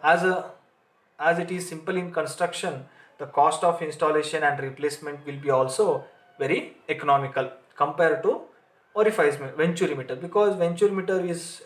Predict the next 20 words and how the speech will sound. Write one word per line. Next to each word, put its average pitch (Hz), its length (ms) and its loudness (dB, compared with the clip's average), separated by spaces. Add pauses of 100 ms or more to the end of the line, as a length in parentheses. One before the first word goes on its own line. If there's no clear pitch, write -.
when 170 440 -2
compare 170 400 2
the 165 240 2
design 160 360 0
of 160 180 0
venturi 147 300 -8
meter 160 220 -4
and 151 100 0
orifice 165 420 2
meter, 147 380 -2 (400)
so - 100 -4
orifice 165 420 4
meter 156 400 2
design 147 360 -2
is 143 140 -6
bit - 400 -6
complicated 135 680 -4
compared 127 380 -4
to 233 180 -4 (440)
this, - 320 -6